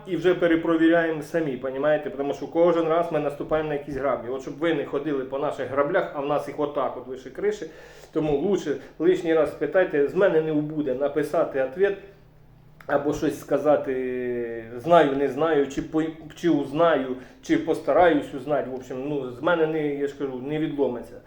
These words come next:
От. Але ніколи не, не, не, не робіть наобум. Ніколи не, якщо вам самі десь хтось тут починає предлагати допомогу, <laughs> будьте обережні. Ну, не від італійців, я маю в виду, це звучить. Бо от Надя якраз та,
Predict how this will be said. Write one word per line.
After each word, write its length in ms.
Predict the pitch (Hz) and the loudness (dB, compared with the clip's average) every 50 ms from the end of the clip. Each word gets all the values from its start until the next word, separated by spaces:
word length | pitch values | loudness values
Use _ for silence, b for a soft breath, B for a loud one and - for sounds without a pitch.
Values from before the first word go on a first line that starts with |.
| B B B B B B B 139 | B B B B B B B -8
От. 140 | 131 120 117 | -8 -6 -2
Але 260 | 123 151 151 175 190 | 0 2 4 4 4
ніколи 400 | 185 180 175 165 175 180 190 202 | 2 2 0 2 2 4 4 4
не, 320 | 190 180 170 165 165 165 160 | 4 2 2 2 4 4 2
не, 240 | 156 160 165 165 160 | 2 2 2 2 2
не, 340 | 156 156 156 160 160 156 | 2 0 0 2 2 2
не 180 | 156 156 160 160 | 2 2 4 4
робіть 320 | 160 160 160 165 160 147 | 4 4 4 2 0 0
наобум. 520 | 147 147 147 143 139 127 127 120 120 117 104 - - - | 0 0 0 0 0 -2 -4 -8 -10 -10 -12 -16 -20 -14
Ніколи 520 | - 139 151 165 165 165 196 202 196 190 180 | -6 -2 0 0 2 6 6 8 8 8 6
не, 220 | 175 165 165 165 165 | 4 2 0 2 2
якщо 500 | 160 160 151 156 160 180 175 170 180 160 | 2 2 2 4 4 4 2 2 2 4
вам 300 | 185 190 185 175 160 - - - - - | 4 4 4 2 -2 -6 -10 -12 -16 -18
самі 320 | - - 175 170 180 185 170 | -6 0 2 2 4 2 2
десь 320 | 139 123 - 165 147 - | 0 0 -2 -2 -2 -2
хтось 240 | - - - 160 147 | -4 -6 -6 -6 -6
тут 160 | - 151 - | -6 -8 -8
починає 360 | 151 147 139 - 156 151 147 | -6 -6 -6 -4 -2 -2 -2
предлагати 500 | 143 143 139 139 151 156 143 156 151 143 - | -2 -2 -2 0 2 4 4 4 4 2 0
допомогу, 320 | - - 190 202 202 170 - 147 143 | 0 2 4 4 4 2 -2 -6 -8
<laughs> 120 | - - | -8 -6
будьте 280 | - 185 - - - 156 | -4 -4 -4 -2 -2 0
обережні. 520 | 147 147 147 139 131 127 120 113 117 127 135 | 0 2 2 2 2 2 0 0 -4 -4 -2
Ну, 140 | 170 190 190 | 0 2 2
не 140 | 185 185 170 | 2 2 0
від 180 | 185 190 - | 0 0 0
італійців, 580 | 165 165 165 170 165 170 175 151 139 - 139 127 | 0 2 4 4 4 6 4 4 2 0 -2 -2
я 100 | 127 127 | -2 -2
маю 180 | 123 131 127 123 | -2 -2 -4 -4
в 40 | |
виду, 180 | 127 123 127 131 127 123 | -6 -8 -12 -14 -14 -14
це 100 | 127 123 | -14 -14
звучить. 320 | 123 131 127 - 135 120 - 127 | -14 -14 -16 -16 -18 -16 -10 -8
Бо 140 | 139 127 B B B B B B | -8 -8 B B B B B B
от 140 | - 156 143 | -2 0 2
Надя 280 | 160 170 175 170 156 156 | 6 6 6 6 6 4
якраз 400 | 151 156 151 156 160 160 160 - | 4 4 6 4 4 2 2 0
та, 140 | 160 143 | -2 -4